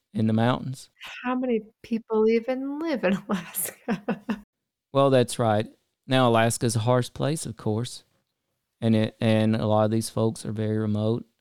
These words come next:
Speaker 1: and off the grid. And you know what? Things, things can happen.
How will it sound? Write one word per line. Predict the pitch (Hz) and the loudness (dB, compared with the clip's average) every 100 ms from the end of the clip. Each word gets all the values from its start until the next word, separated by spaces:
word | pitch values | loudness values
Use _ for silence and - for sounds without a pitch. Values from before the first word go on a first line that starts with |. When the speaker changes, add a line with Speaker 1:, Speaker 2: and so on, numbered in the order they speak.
| _ - | _ -12
Speaker 1:
and | 104 101 101 107 - _ _ _ _ | -8 -6 -6 -8 -16 _ _ _ _
off | - 104 - | -6 -4 -6
the | - | -16
grid. | - 117 117 135 147 - _ _ _ _ _ _ _ - | -6 -2 0 -2 -6 -14 _ _ _ _ _ _ _ -10
And | 98 | -6
you | 98 | -4
know | 107 | -4
what? | 113 139 147 _ _ _ _ _ _ _ _ _ | -4 -6 -8 _ _ _ _ _ _ _ _ _
Things, | 104 107 110 - - - _ _ _ | -4 -2 -4 -6 -12 -16 _ _ _
things | - 101 | -6 -6
can | - 113 | -6 -6
happen. | 107 120 - - | -4 -4 -6 -16